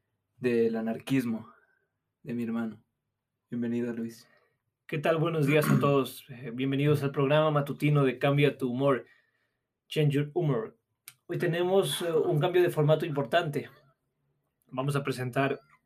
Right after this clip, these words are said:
Speaker 2: una cantidad menor de noticias, sin embargo, vamos a hablarlas, comentarlas un poco más. Para esta ocasión hemos escogido el mejor repertorio de noticias diarias mundiales, y qué mejor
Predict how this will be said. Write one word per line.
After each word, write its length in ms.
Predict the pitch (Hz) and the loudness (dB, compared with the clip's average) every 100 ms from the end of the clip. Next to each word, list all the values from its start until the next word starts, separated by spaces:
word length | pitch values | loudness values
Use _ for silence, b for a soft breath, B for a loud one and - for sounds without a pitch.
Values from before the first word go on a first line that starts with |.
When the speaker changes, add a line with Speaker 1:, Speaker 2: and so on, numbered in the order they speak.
| - | -2
Speaker 2:
una 160 | 196 | 0
cantidad 340 | 196 185 185 180 | 0 0 0 0
menor 300 | 151 151 180 | 2 2 2
de 80 | 190 | 0
noticias, 680 | 151 147 139 180 196 - - | 0 -4 -4 -4 -6 -10 -14
sin 180 | - | -8
embargo, 300 | 135 139 139 | -4 0 0
vamos 280 | 131 123 127 | 0 -4 -8
a 180 | 110 107 | -10 -10
hablarlas, 640 | - 117 139 143 135 127 - | -10 -4 -2 0 -2 -4 -6
comentarlas 500 | 135 135 143 139 131 | -8 -4 -2 -2 -2
un 80 | 143 | -4
poco 220 | 135 117 | -4 -4
más. 340 | 117 113 - B B B B _ _ _ _ _ _ | -6 -8 -18 B B B B _ _ _ _ _ _
Para 260 | 135 143 151 | 0 4 4
esta 240 | 151 175 | 2 0
ocasión 460 | 160 151 147 185 175 | 2 0 0 -2 -2
hemos 180 | 156 139 | -4 -4
escogido 680 | 131 139 - 175 165 156 _ | -6 -8 -6 -6 -6 -8 _
el 120 | 147 | -4
mejor 480 | 151 143 185 190 - | -2 0 0 0 -4
repertorio 800 | 160 156 147 143 151 165 151 156 | -6 -4 -2 -2 0 -2 -2 -2
de 100 | - | -4
noticias 560 | 120 120 147 143 135 123 | -6 -6 -8 -8 -8 -6
diarias 560 | 131 127 123 120 - | -4 -4 -4 -6 -8
mundiales, 640 | 135 135 139 139 139 - _ _ _ _ _ | -6 -2 0 0 -4 -12 _ _ _ _ _
y 100 | - | 0
qué 120 | 175 190 | 4 4
mejor 520 | 151 180 175 160 | 4 0 0 -2